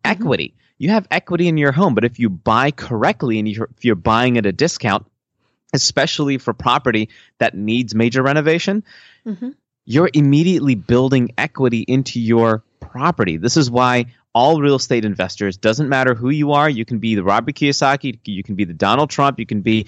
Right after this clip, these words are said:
Speaker 1: know, little old me and you, right?
Speaker 2: Mm-hmm.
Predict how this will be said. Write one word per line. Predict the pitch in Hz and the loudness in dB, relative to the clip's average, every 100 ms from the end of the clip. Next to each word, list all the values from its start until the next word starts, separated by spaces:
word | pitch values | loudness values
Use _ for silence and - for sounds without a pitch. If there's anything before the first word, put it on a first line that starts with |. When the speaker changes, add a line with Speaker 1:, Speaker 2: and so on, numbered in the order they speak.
| - - | -10 -4
Speaker 1:
know, | 110 101 | 0 2
little | 135 156 143 | 4 4 4
old | 139 120 | 4 2
me | 123 127 | 2 2
and | |
you, | 98 - _ _ - | 0 -4 _ _ -4
right? | 104 160 - - - _ 202 | -2 -2 -6 -20 -20 _ -10
Speaker 2:
Mm-hmm. | 185 | -8